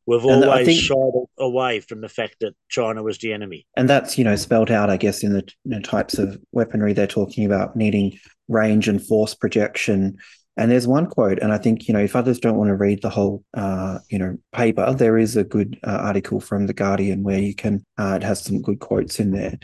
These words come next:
Speaker 2: And I wanted to read out this quote that says,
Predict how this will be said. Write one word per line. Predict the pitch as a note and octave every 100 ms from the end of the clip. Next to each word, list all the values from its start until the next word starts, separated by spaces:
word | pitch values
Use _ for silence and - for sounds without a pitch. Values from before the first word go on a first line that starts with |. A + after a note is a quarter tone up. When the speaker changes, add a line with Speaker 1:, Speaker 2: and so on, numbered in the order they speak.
| - - -
Speaker 2:
And | G#2+
I | A2
wanted | C#3+ E3+
to | - A2+ G#2 - - _ _ _ _
read | A#2+ A2 G#2+
out | G2 F#2+
this | A2 -
quote | - F#2+ - -
that | -
says, | - G#2 F#2 -